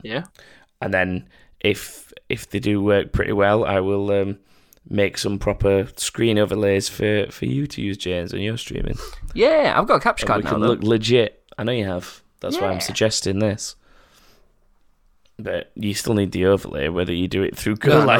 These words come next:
Speaker 2: Lightstream or not. That's what I'm saying.
Speaker 3: <laughs>
Speaker 2: So, uh, yeah, that's that. Uh, so that's useful for all you streamers out there. And then lastly for the news this week,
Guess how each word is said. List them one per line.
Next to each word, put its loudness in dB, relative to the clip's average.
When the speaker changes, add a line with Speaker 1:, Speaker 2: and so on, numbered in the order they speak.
Speaker 2:
Lightstream 0
or 4
not. 2
That's -12
what -4
I'm -6
saying. -4
Speaker 3:
<laughs> -6
Speaker 2:
So, -12
uh, 2
yeah, 6
that's 4
that. 2
Uh, 2
so 0
that's 4
useful 0
for -6
all 2
you -2
streamers -4
out -4
there. -8
And 2
then 4
lastly 2
for 0
the 2
news 0
this 2
week, -2